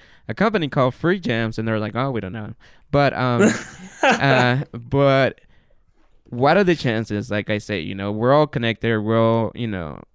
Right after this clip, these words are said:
Speaker 1: you know, it's a small world because
Speaker 2: Definitely.
Speaker 1: I'm in Denver. I live in Los Angeles. I'm working in Denver. And I meet somebody from Portsmouth, where you from, w-, and you and I met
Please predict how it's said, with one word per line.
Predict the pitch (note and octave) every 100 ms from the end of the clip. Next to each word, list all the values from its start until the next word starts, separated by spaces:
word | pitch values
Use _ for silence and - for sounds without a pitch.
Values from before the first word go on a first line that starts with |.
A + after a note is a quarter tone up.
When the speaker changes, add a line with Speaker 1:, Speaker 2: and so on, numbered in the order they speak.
| _ _ _ -
Speaker 1:
you | B2
know, | G2 F2
it's | G#2+ -
a | A2+
small | - C#3 D3
world | B2+ A2 G#2 A2
because | A2 - G#2 G2 - _ _ _
Speaker 2:
Definitely. | - _ A2+ A2+
Speaker 1:
I'm | C3+
in | F3+ F3+
Denver. | B2+ A#2 A2 A2 C#3 _ _ _ _ _ -
I | C3+
live | D3 D3+
in | C#3+
Los | A#2+ A2+
Angeles. | G#2 G2 G#2 G2+ - _ _ _ -
I'm | B2+
working | C3 C3+ C3+
in | B2
Denver. | A2 F2+ F#2 E2 A#2+ _ _ _ _ _ _ _
And | A2+ A2
I | G#2+
meet | A2+ B2 -
somebody | A#2+ A2+ A2+ A2+
from | - G2+ A2
Portsmouth, | - A#2+ - G#2 F2+ - - _ _ _ _ -
where | A#2+
you | A#2 A#2 C3
from, | - A2 G#2 G2+ B2 _ _ -
w-, | A2 A2 _ _ -
and | A2+ A2
you | A#2 C#3
and | C3
I | A#2
met | A2+ A#2 G#2